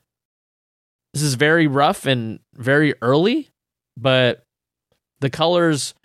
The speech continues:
kind of match, uh, the color of the iPhone cases are more inviting and mo-, and deeper in color than the actual phone. So we don't know if fine woven is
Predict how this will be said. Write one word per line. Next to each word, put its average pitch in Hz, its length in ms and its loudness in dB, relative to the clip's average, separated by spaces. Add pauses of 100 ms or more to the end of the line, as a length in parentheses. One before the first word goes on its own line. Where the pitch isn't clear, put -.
(380)
kind 139 160 0
of 120 160 -2
match, 131 480 -4 (100)
uh, 120 220 -2
the 135 160 -2
color 240 440 -2
of 190 120 -4
the 160 180 0
iPhone 151 380 0
cases 143 540 -2
are 120 140 0
more 127 500 0 (760)
inviting 127 520 0
and 110 160 -4
mo-, 110 300 -4
and 110 240 -6
deeper 131 280 -2
in 123 60 -2
color 123 220 0
than 107 140 -6
the 110 80 -2
actual 101 300 -2
phone. - 300 -12 (920)
So 113 360 2
we 123 180 0
don't 180 180 2
know 139 220 4
if - 160 -6 (120)
fine 123 380 0
woven 117 360 0
is 107 400 -4